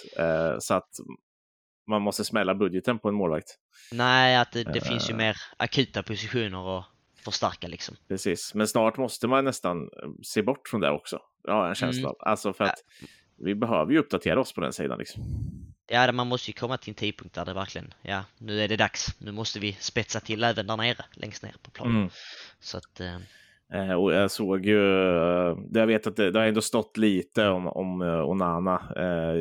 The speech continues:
Speaker 1: jag har inte sett exakt vilka som har skrivit eller så, men,
Speaker 2: Mm.
Speaker 1: eh, fy fan, det hade ju varit en målvakt som hade passat perfekt egentligen rent spelmässigt. Eh.
Speaker 2: Ja, var ju verkligen, Champions League-finalen var ju verkligen, eh,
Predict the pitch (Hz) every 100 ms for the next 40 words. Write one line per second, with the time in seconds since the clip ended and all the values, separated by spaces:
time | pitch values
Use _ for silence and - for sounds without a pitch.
0 | 73 65 69 98 90 92 - 92 - 92
1 | 87 - 85 90 90 - 92 87 - 82
2 | 85 90 80 90 87 _ - - - -
3 | 120 117 87 90 85 80 64 - - -
4 | - - 98 78 98 98 98 98 95 90
5 | 95 92 85 - 90 87 98 - 92 -
6 | - 95 - 113 - - 95 90 95 92
7 | 90 - 104 90 85 - - - - -
8 | 82 82 82 87 _ _ - - - -
9 | 113 110 110 107 101 101 98 107 107 107
10 | - 101 104 - 104 - 98 101 104 107
11 | 104 117 110 104 98 98 107